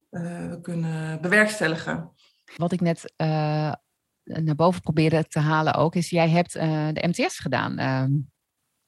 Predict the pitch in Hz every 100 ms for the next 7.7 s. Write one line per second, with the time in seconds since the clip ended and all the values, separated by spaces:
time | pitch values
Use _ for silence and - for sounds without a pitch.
0 | _ _ _ - - 139 135 123 120 127
1 | 262 - _ _ _ - - - _ -
2 | _ _ - 170 156 - 240 - 214 208
3 | - 226 202 202 254 220 202 190 185 175
4 | 170 _ - 175 180 165 - 320 180 151
5 | 156 151 160 165 165 165 156 151 233 247
6 | - - 131 139 _ - - - - 160
7 | 220 214 190 190 311 - -